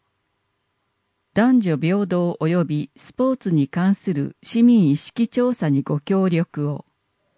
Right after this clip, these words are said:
男女平等施策及びスポーツ施策の推進にあたり、アンケートを実施します。調査票が届いた方は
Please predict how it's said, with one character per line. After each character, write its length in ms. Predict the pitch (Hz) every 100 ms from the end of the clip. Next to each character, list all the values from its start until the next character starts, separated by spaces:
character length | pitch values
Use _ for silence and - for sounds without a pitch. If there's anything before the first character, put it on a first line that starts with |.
| _ _ _ _ _ _ -
男 240 | 226 269
女 160 | 220 156
平 320 | 160 202 220
等 240 | 208 208
施 120 | 220
策 440 | - 180 - - 170 _ _ _ -
及 240 | 175 202
び 260 | 180 175 - _ _
ス 160 | -
ポ 200 | - 240
ー 40 | 254
ツ 180 | - 240
施 80 |
策 280 | - 254 -
の 140 | 160 143
推 260 | - 202
進 280 | 202 196 190
に 160 | 180 160
あ 100 | 160
た 160 | 156
り、 200 | 139 135 _ _ _ _ _ -
ア 120 | 247
ン 80 | 269
ケ 200 | 220 175
ー 40 |
ト 200 | - 147
を 60 | 143
実 180 | 147
施 200 | 143 -
し 160 | 180 151
ま 160 | 139 143
す。 280 | - _ _ _ _ _ _ _ _ -
調 200 | 214 240
査 180 | 226
票 260 | 233 240 233
が 180 | 208 214
届 320 | 214 202 254
い 40 |
た 140 | - 151
方 300 | 143 - 139
は 200 | 127